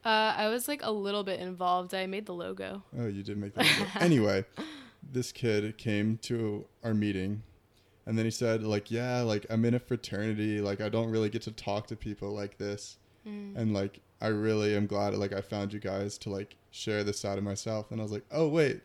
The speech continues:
Speaker 2: you're in my fraternity." <laughs>
Speaker 1: Ah.
Speaker 2: And that was
Speaker 1: <laughs>
Speaker 2: so great.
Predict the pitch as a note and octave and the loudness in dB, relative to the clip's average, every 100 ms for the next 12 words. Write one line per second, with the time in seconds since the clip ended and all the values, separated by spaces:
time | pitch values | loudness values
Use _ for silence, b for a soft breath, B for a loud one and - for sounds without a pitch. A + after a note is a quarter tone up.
0 | _ C3 D#3 C#3 A#2 B2 C#3+ D3+ B2+ - | _ -4 -2 0 0 2 0 0 0 4
1 | B2+ A#2+ - A#2+ A#2+ - - - - - | 6 8 10 10 8 6 4 2 -2 -2
2 | - - B2+ C3 B2 A2+ G#2+ B2+ A#2+ A2+ | -4 2 8 10 10 6 0 2 2 4
3 | A#2 A2 A2 | 4 4 2